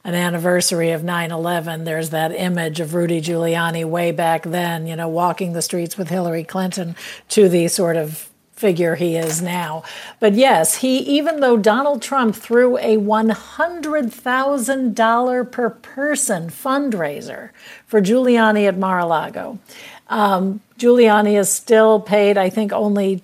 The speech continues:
two hundred and fifty thousand dollars and change to his lawyers of that one and a half million dollar bill. And like lawyers anywhere, they want to be paid.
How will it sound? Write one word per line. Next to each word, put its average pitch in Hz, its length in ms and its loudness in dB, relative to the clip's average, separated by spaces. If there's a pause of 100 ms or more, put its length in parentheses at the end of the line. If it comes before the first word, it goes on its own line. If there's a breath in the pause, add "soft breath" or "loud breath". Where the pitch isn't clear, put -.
two 247 260 0
hundred 220 320 4
and 208 100 0
fifty 220 320 -2
thousand 208 380 2
dollars 202 600 2 (240)
and 185 180 -6
change 196 440 -2 (440 loud breath)
to 233 220 6
his 214 200 6
lawyers 202 520 6
of 214 360 0
that 196 320 2
one 196 260 0
and 196 140 0
a 185 40 0
half 196 380 -4
million 196 600 0
dollar 185 360 0
bill. 196 460 0 (380 loud breath)
And 214 420 0
like 208 300 0
lawyers 202 420 2
anywhere, 185 500 0
they 202 160 2
want 185 220 0
to 220 60 0
be 240 160 0
paid. 226 500 0